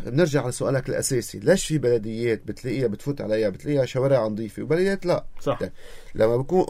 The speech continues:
Speaker 1: هلا أكيد بيلعب دور الكثافة كمان، كثافة السكنية
Speaker 2: إيه، بس
Speaker 1: بتلعب دورها.
Speaker 2: نحن مفكرين بصراحة، كتار بيفكروا إنه نتيجة إنه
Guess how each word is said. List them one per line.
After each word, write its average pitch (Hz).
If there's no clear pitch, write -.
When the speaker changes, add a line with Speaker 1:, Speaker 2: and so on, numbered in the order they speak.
Speaker 1:
هلا 120
أكيد 113
بيلعب 107
دور 123
الكثافة 104
كمان، 95
كثافة 110
السكنية 117
Speaker 2:
إيه، 135
بس 143
Speaker 1:
بتلعب 120
دورها. 104
Speaker 2:
نحن 151
مفكرين 143
بصراحة، 120
كتار 180
بيفكروا 107
إنه 117
نتيجة 120
إنه 101